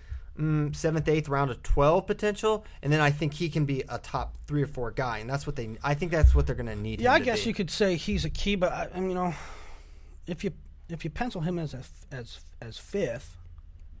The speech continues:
Speaker 2: you're, you're, you're locking him into a, a given number of points,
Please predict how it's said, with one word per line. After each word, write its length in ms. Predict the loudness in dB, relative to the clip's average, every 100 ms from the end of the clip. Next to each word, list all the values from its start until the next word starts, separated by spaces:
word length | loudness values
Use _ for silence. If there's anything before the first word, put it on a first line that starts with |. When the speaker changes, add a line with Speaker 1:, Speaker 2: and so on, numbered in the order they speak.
| -18 -18 -18 -8
Speaker 2:
you're, 180 | -6 -4
you're, 200 | -6 -10
you're 120 | -4
locking 280 | -4 -4 -4
him 180 | -4 -2
into 300 | -4 -6 -8
a, 80 | -10
a 160 | -12 -12
given 320 | -8 -8 -6
number 200 | -8 -10
of 120 | -12
points, 640 | -12 -8 -8 -8 -10 -14